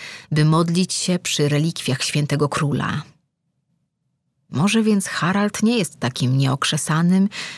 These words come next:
i prymitywnym poganinem, jak się wydaje jej ojcu. Ktoś, kto ma brata, do którego modlą się ludzie w wielu krajach. To przecież Olaf ochrzcił Norwegię. Niemożliwe, żeby nie wywarł żadnego wpływu na Haralda.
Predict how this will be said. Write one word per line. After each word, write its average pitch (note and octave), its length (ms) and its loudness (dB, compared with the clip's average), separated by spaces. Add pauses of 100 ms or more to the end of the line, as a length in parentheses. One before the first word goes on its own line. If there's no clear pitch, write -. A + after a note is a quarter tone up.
i D3 120 0
prymitywnym F3+ 720 4
poganinem, F3+ 600 4
jak C3+ 160 -2
się - 160 -2
wydaje D3 440 2
jej F3+ 140 0
ojcu. D#3+ 540 -2 (540)
Ktoś, - 420 0
kto - 180 0
ma E3 160 6
brata, E3 480 0
do F3 120 0
którego F3 360 2
modlą E3+ 420 2
się F#3 200 -2
ludzie F3+ 320 2
w D#3+ 80 -2
wielu F#3 240 0
krajach. - 640 -2 (960)
To G#3 100 0
przecież - 400 -2
Olaf E3 500 2
ochrzcił - 460 0
Norwegię. D3 760 -2 (600)
Niemożliwe, F3+ 600 4
żeby C#3+ 220 2
nie D3+ 140 4
wywarł D#3 380 2
żadnego D#3+ 440 2
wpływu E3 500 0
na E3+ 100 2
Haralda. C#3+ 720 -2